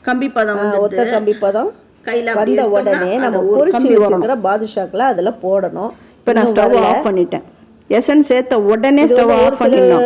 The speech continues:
Speaker 1: கம்பி பதம்
Speaker 2: இடத்துல
Speaker 1: வந்துடுதுன்னு
Speaker 2: பாத்தீங்கன்னா
Speaker 1: நமக்கு தெரிஞ்ச
Speaker 2: பாதுஷா மேல
Speaker 1: உடனே
Speaker 2: அப்படியே திக்கா சக்கரை எல்லாம்
Speaker 1: அந்த
Speaker 2: அப்படியே
Speaker 1: எசன்ஸை
Speaker 2: கோட்டை
Speaker 1: சேர்த்துட்டு
Speaker 2: அப்படி
Speaker 1: ஸ்டவ் ஆஃப்
Speaker 2: நிக்கும்.
Speaker 1: பண்ணிடணும்.
Speaker 2: அந்த காலத்துலலாம் அது வந்து அக்பர் பாதுஷான்னு
Speaker 1: அவ்வளவுதான்.
Speaker 2: சொல்லுவாங்க
Speaker 1: அந்த
Speaker 2: அதை.
Speaker 1: கம்பி பதம் வந்தது
Speaker 2: பாருங்க,
Speaker 1: எப்படின்னு தெரிஞ்சுக்கோங்க.
Speaker 2: ஒத்த கம்பி
Speaker 1: இன்னும்
Speaker 2: பதம் வந்துடுது.
Speaker 1: கொஞ்சம்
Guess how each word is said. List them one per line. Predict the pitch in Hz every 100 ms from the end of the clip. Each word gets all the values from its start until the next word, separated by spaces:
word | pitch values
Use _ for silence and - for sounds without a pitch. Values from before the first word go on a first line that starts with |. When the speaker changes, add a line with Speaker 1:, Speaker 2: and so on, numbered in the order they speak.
| 247
Speaker 1:
கம்பி | 254 262
பதம் | 240 226
Speaker 2:
இடத்துல | 214
Speaker 1:
வந்துடுதுன்னு | 202 233
Speaker 2:
பாத்தீங்கன்னா | 226 233 226
Speaker 1:
நமக்கு | 285 254
தெரிஞ்ச | 214 247
Speaker 2:
பாதுஷா | 196 247
மேல | 202
Speaker 1:
உடனே | 262 240 196
Speaker 2:
அப்படியே | 285 269 -
திக்கா | 247 - - 294 285
சக்கரை | 285 233 - 269
எல்லாம் | 226 233 247
Speaker 1:
அந்த | 214
Speaker 2:
அப்படியே | 220
Speaker 1:
எசன்ஸை | 277 269 240
Speaker 2:
கோட்டை | -
Speaker 1:
சேர்த்துட்டு | 208 208 196
Speaker 2:
அப்படி | 269
Speaker 1:
ஸ்டவ் | 247 190
ஆஃப் | 175
Speaker 2:
நிக்கும். | 208
Speaker 1:
பண்ணிடணும். | 180 170 147 147 135 -
Speaker 2:
அந்த | - 233 247
காலத்துலலாம் | 226 226 226 214 208 208 - _ _ -
அது | 262
வந்து | 285 294
அக்பர் | 262 247 226 294 233
பாதுஷான்னு | 202 196 190 202 202
Speaker 1:
அவ்வளவுதான். | 214 196 185 180
Speaker 2:
சொல்லுவாங்க |
Speaker 1:
அந்த | - 180
Speaker 2:
அதை. | 214
Speaker 1:
கம்பி | 262 277
பதம் | 233 226 214
வந்தது | 226 226 240
Speaker 2:
பாருங்க, | 302 202
Speaker 1:
எப்படின்னு | 208 240 -
தெரிஞ்சுக்கோங்க. | 220 214 220 208 226
Speaker 2:
ஒத்த |
கம்பி | 214
Speaker 1:
இன்னும் | 220 190
Speaker 2:
பதம் | 208 277 226
வந்துடுது. | 185 185 202 226
Speaker 1:
கொஞ்சம் | 180 170